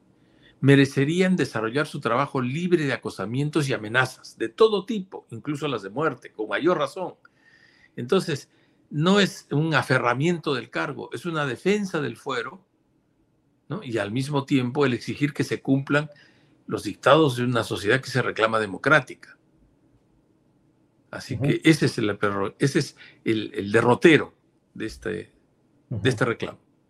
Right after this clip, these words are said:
Speaker 2: Doctor, eh, volviendo al tema de las medidas de protección, Anuja Buenaluque, quien también conduce este programa y está participando remotamente a través del chat, comenta que su familia también ha sido amenazada y le pregunta si es que tiene alguna medida de protección para su familia.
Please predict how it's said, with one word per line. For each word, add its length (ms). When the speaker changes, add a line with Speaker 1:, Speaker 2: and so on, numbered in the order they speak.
Speaker 2:
Doctor, 400
eh, 80
volviendo 340
al 80
tema 220
de 80
las 100
medidas 320
de 80
protección, 640
Anuja 360
Buenaluque, 520
quien 180
también 300
conduce 720
este 180
programa 380
y 60
está 180
participando 800
remotamente 800
a 40
través 220
del 160
chat, 260
comenta 540
que 100
su 180
familia 360
también 300
ha 40
sido 220
amenazada 640
y 240
le 160
pregunta 320
si 120
es 60
que 100
tiene 200
alguna 220
medida 220
de 60
protección 540
para 220
su 140
familia. 380